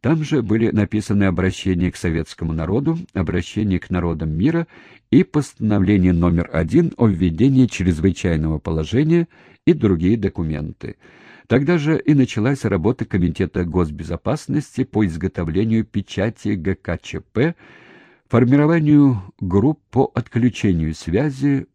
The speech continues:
в Фаросе, то есть техническая разработка деталей. Семнадцатого августа на одном из объектов Комитета госбезопасности, который носил условное название А Б Ц,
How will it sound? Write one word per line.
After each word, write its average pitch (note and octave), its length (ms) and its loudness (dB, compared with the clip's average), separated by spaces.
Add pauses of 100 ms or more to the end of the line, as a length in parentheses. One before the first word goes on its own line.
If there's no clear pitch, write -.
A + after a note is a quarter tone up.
в - 120 -20
Фаросе, F2 640 -4 (240)
то B2 100 0
есть C#3+ 260 -2
техническая C3 840 -4
разработка F2 640 -4
деталей. - 520 -8 (720)
Семнадцатого D3+ 600 0
августа A#2+ 540 -2
на A2 80 2
одном A2 300 0
из F#2+ 120 -4
объектов F#2 540 -2
Комитета E2+ 560 -4
госбезопасности, F2+ 1120 -4
который G2+ 680 -2
носил F2+ 420 -4
условное F2 580 -4
название E2 640 -6
А E2 120 -8
Б D#2 160 -10
Ц, E3+ 320 -4